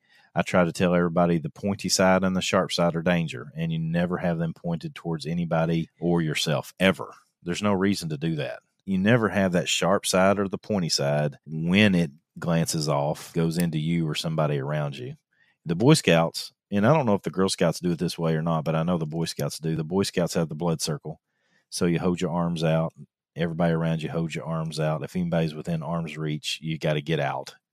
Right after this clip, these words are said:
Nobody should be in that range. Uh, and again, I like to force people, particularly kids, to pick up. I mean, to not just pick up, but to, uh,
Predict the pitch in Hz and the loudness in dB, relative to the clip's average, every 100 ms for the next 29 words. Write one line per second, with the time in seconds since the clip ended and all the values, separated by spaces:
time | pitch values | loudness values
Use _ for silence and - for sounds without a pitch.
0 | _ _ _ _ _ _ - 85 82 82 | _ _ _ _ _ _ -4 -2 0 0
1 | - 78 80 78 78 76 73 - 78 78 | -2 -4 -2 -2 -2 -2 -4 -6 -4 -4
2 | 76 76 - - _ _ _ - 76 78 | -4 -6 -10 -16 _ _ _ -8 -4 -2
3 | 78 78 82 82 71 82 87 80 76 82 | -2 -4 -2 -2 0 0 2 0 0 0
4 | 85 85 - 76 73 _ - _ - - | 0 0 -2 -4 -6 _ -20 _ -14 -6
5 | 90 90 - - 82 80 73 - 156 - | -2 0 -2 -4 -4 -4 -8 -6 -4 -2
6 | 78 - - 80 76 - - _ _ _ | -4 -4 -2 0 -2 -4 -8 _ _ _
7 | _ _ _ _ _ _ _ _ _ - | _ _ _ _ _ _ _ _ _ -20
8 | - - 101 90 85 - 95 82 82 - | -14 -2 0 2 0 -2 -2 0 -2 -4
9 | - _ _ _ 95 90 85 - 98 98 | -16 _ _ _ 0 2 0 0 2 2
10 | 92 87 - 101 92 85 78 90 85 - | 0 -6 -4 -2 0 -2 -2 -4 -2 -2
11 | 87 85 82 78 73 | -2 0 -2 -4 -6